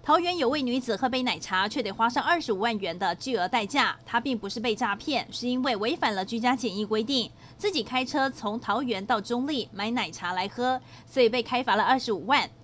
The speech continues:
但三天之后，她又出门洗头，再被开罚了二十万，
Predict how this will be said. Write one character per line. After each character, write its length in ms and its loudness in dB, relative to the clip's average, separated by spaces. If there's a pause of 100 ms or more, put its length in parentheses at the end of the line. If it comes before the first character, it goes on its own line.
(260)
但 140 4
三 180 2
天 160 4
之 160 0
后， 320 6
她 140 2
又 120 4
出 160 -2
门 160 0
洗 220 -6
头， 340 2 (200)
再 180 4
被 160 0
开 220 0
罚 160 4
了 80 2
二 120 4
十 140 -6
万， 260 2